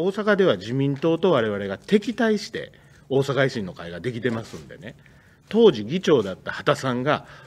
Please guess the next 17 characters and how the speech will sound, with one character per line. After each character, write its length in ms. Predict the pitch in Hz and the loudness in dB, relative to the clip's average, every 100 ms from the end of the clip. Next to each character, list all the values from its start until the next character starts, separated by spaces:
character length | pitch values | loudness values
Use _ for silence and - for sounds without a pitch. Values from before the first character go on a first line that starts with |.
| - | -8
我 180 | 120 143 | 0 4
々 240 | 151 165 | 6 6
に 120 | 202 208 | 2 0
肩 300 | - 135 165 | -4 0 2
入 100 | 196 | 4
れ 80 | |
を 100 | 208 | 4
す 200 | 196 - 277 | 0 -4 -4
る 80 | |
は 120 | 254 233 | -2 0
ず 80 | 226 | -2
な 140 | 87 | -4
い 40 | |
ん 40 | 80 | -8
で 80 | - | -20
す 140 | |
よ。 60 | - | -20